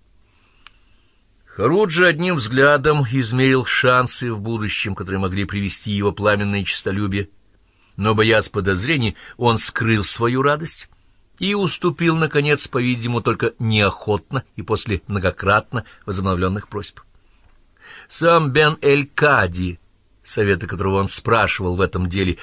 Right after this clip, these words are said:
был обманут видимым равнодушием Харуджи, который поговаривал о желании окончить дни своего уединения. Показывая вид, что уступает только настойчивым просьбам алжирских депутатов,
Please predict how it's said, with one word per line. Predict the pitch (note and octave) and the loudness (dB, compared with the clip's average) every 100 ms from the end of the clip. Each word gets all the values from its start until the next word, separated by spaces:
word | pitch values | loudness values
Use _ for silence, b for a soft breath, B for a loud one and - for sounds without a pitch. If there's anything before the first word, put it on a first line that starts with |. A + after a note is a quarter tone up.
| B | B
был | B2 C3+ C#3 - | 0 2 2 2
обманут | C#3+ B2+ A#2+ A#2+ A2 G2 F#2+ - | 2 2 0 2 4 2 -2 -2
видимым | G2+ F#2 F#2+ G2+ - | -4 0 0 -2 -6
равнодушием | A2 G#2 G#2+ A2 G2 F#2 - F#2 | -4 -2 0 0 0 -4 -4 -4
Харуджи, | - G2 F2+ E2+ E2+ _ _ _ | -4 -4 -4 -6 -10 _ _ _
который | F2 F2+ E2 | -8 -6 -4
поговаривал | G2 G2 G2 G2+ | 0 2 4 4
о | G2 | 2
желании | F#2 G#2 G#2 G#2+ G2+ B B | 2 2 2 2 -2 B B
окончить | G2+ G2 A#2+ C#3 C3+ C#3+ B2 | -2 0 2 2 2 -4 -2
дни | C3+ | -4
своего | - A#2+ A#2+ B2 | -2 -2 -2 -4
уединения. | A#2 G#2+ G2 G2 - _ _ _ _ _ _ _ _ _ _ _ _ _ - | -6 -4 -4 -4 -10 _ _ _ _ _ _ _ _ _ _ _ _ _ -4
Показывая | D#3+ G3+ G#3 E3 F3 F3 | -2 2 2 4 4 4
вид, | F3 F3 | 2 -2
что | - D#3 D3+ | -2 -2 -2
уступает | C#3+ - D3+ F3 E3 D#3 D3+ | -2 -4 -4 0 2 0 -2
только | D#3 C#3 D3 | -4 -2 -2
настойчивым | D3 - D3 C#3 - B2+ A#2 | 0 -2 -2 -2 -2 -2 -2
просьбам | A2+ A2 G2+ G2 C3 A#2+ | 0 0 0 0 -4 -6
алжирских | - G2 F#2 G#2+ - G#2 F#2 | -6 -4 -4 -2 -2 -4 -8
депутатов, | G#2+ G#2 A2+ A2+ A#2 - | -8 -6 -4 -4 -8 -16